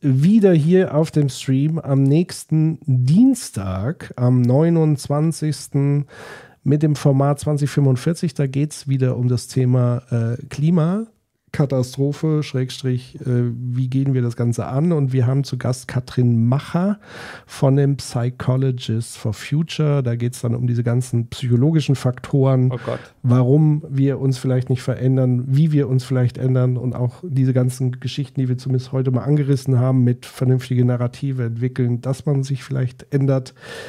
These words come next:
Speaker 1: Schaltet also ein nächste Woche, ähm, Dienstag ab zwanzig Uhr fünfundvierzig
Speaker 2: Machen wir
Speaker 1: hier auf dem
Speaker 2: Donnerstag noch einen
Speaker 1: gleichen Channel.
Speaker 2: Stream?
Speaker 1: Das müssen wir noch mal besprechen. Ich glaube, nein, weil ich muss ja für dich arbeiten.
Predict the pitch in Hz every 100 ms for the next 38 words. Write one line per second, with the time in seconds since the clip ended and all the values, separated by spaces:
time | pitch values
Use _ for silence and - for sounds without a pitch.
0 | - - 185 220 247 185 185 180 185 175
1 | 196 226 196 185 - 170 151 151 - 165
2 | 160 143 - 131 135 135 135 135 139 -
3 | 135 151 190 - - 143 143 - 131 127
4 | - 131 123 127 113 113 107 - 180 -
5 | 247 - - _ - 160 156 120 131 196
6 | 156 139 135 - 104 240 - _ - -
7 | - - - _ - 160 180 196 190 165
8 | 156 143 - - 139 185 - 202 - 151
9 | 143 151 143 147 180 170 151 147 151 151
10 | - 151 139 - 135 131 127 127 120 98
11 | 92